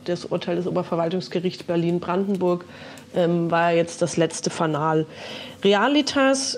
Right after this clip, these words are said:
äh, geht es einfach darum, Maßnahmen für die Verkehrswende und für den Gebäudesektor zu verabschieden.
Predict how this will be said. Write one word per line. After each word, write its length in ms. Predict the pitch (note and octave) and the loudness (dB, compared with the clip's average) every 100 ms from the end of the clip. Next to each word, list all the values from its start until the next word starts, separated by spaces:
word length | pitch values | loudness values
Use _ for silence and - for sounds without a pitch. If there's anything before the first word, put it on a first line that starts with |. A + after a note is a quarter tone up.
| F#3+ | 2
äh, 340 | G#3 G#3 G#3 - - | 4 6 4 0 0
geht 220 | G#3+ A3 | 2 2
es 220 | A3+ - | 0 -2
einfach 340 | F#3 G3 G3+ G3 | 0 0 0 0
darum, 400 | F3+ E3+ F3 E3+ | 2 4 2 4
Maßnahmen 840 | E3 F3+ B3+ - C4+ B3+ C4 C4+ | 4 4 2 0 2 4 2 2
für 140 | B3+ | 0
die 80 | G3 | 0
Verkehrswende 1080 | - F#3 - G3+ A3+ - G3+ G3+ G#3 G3+ G#3 - | 0 -2 2 2 2 0 0 2 4 4 2 2
und 320 | A3 A3 A#3 | 2 4 2
für 160 | - G3+ | 0 0
den 100 | F#3 | 2
Gebäudesektor 680 | F#3+ E3 F3+ F3+ E3+ E3 F3+ | 4 4 4 4 2 0 -2
zu 140 | - | -2
verabschieden. 600 | F3 - - - E3 D#3 | -2 -2 -2 -2 -2 -2